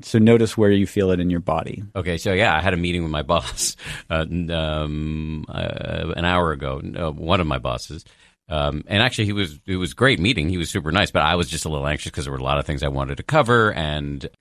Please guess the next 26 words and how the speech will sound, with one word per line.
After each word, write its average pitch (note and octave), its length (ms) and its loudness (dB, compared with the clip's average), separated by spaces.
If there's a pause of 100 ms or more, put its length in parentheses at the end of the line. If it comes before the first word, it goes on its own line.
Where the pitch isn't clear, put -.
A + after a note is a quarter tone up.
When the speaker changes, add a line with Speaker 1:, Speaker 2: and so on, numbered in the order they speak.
(160)
Speaker 2:
and E2+ 120 0
I D#2 80 2
didn't D2+ 200 -2
know, D2+ 300 0
I C#2+ 100 0
had D2+ 120 -2
some C#2+ 120 -4
ideas C#2+ 300 -2
that D2+ 100 -4
I C#2+ 40 -2
wanted D2 300 -2
him C#2 80 -6
to - 100 -14
say D2+ 140 -6
yes F#2 280 -2
to, D#2+ 360 -2
and C#2 380 -2
I C#2 100 -2
wasn't C#2 260 -4
sure D2+ 140 -4
if C2+ 80 -6
he D#2 60 -8
was C#2+ 100 -8
gonna C#2 120 -10
say - 160 -6
yes. E2 200 -2